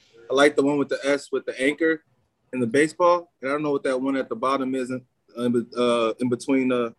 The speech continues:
the, in the middle at the bottom. Not sure exactly what that is. It has a crown with the R. I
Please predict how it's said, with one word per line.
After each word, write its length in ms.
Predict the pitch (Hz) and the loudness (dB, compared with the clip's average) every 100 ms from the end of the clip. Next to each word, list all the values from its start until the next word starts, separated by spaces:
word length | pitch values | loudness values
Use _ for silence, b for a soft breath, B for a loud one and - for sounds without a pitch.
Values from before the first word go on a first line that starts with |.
| _ - | _ -4
the, 280 | 120 110 107 _ - | -2 -2 -6 _ 0
in 60 | |
the 80 | 127 | 4
middle 320 | 127 139 123 123 | 6 6 4 0
at 60 | - | -2
the 60 | |
bottom. 320 | 117 123 113 - _ _ _ _ _ _ _ - | 0 0 -2 -12 _ _ _ _ _ _ _ -12
Not 120 | 120 | -8
sure 160 | - 123 | 0 2
exactly 340 | 120 123 123 | 4 2 2
what 160 | 120 117 | 0 2
that 160 | 117 | 2
is. 260 | 117 117 117 | 2 0 0
It 80 | 127 | 0
has 140 | 123 | 0
a 40 | 120 | -2
crown 300 | 147 139 139 | 2 4 4
with 100 | 127 | 0
the 60 | 123 | -4
R. 260 | 139 | -2
I 20 | 147 | -2